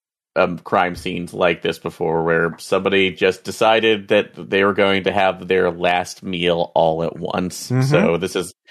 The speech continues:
Speaker 1: this is not the first Vantel that I have seen.
Speaker 2: <laughs> All right.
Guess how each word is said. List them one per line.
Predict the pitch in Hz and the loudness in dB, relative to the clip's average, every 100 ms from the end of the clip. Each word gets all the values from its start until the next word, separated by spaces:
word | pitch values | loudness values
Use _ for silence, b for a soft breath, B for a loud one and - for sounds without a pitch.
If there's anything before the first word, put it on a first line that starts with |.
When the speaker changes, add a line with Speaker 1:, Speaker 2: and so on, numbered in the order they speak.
| _ | _
Speaker 1:
this | - 110 | -6 -6
is | 95 | -2
not | 113 117 113 | 2 2 0
the | 113 | 0
first | 117 117 101 | 2 2 0
Vantel | 113 110 104 104 95 | -2 0 -2 0 0
that | 92 | 2
I | 87 87 | 2 2
have | 82 | -2
seen. | - - - 104 - | -6 -12 -8 -8 -4
Speaker 2:
<laughs> | |
All | 110 | 2
right. | 156 220 160 139 175 131 | 2 2 0 -4 -4 -4